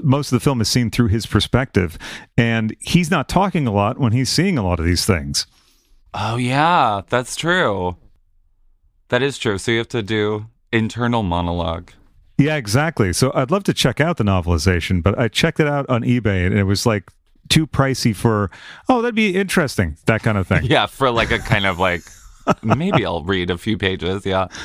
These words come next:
Speaker 1: Yeah. So I, I know a couple folks who collect those, and I like the idea of that, but I don't think I'd ever get around to reading most of them. I think a couple I'd be down with. Um,
Speaker 2: I can't imagine they're that great. No offense to that guy, but,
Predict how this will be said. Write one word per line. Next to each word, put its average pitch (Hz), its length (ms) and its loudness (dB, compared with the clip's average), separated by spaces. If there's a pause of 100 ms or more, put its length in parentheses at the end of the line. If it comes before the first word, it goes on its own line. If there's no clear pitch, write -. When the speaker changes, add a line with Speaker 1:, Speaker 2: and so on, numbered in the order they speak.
(360)
Speaker 1:
Yeah. 104 280 0 (220)
So 165 220 2
I, 170 240 0
I 160 80 2
know 214 100 2
a 214 60 0
couple 160 160 -2
folks 165 260 0
who 123 60 0
collect 117 400 0
those, 87 380 0
and 127 180 0
I 127 60 0
like 151 240 -2
the 135 120 2
idea 110 360 2
of 147 100 -4
that, 170 220 0
but 131 80 2
I 127 40 0
don't 165 160 0
think 185 140 0
I'd 185 100 2
ever 156 140 -2
get 135 140 2
around 131 220 0
to 110 60 2
reading 107 400 0
most 135 340 -2
of - 40 -12
them. 85 140 4
I 90 60 2
think 139 180 0
a 117 40 -4
couple - 440 0 (420)
I'd 104 180 2
be 95 120 2
down 92 320 2
with. 82 360 0
Um, 104 380 0 (960)
Speaker 2:
I 139 60 -2
can't 269 240 0
imagine 175 380 0
they're 113 120 2
that 107 540 0
great. 90 580 -4
No 104 320 0
offense 92 460 -4
to 95 100 -4
that 87 220 -10
guy, 92 320 -6
but, 92 280 -6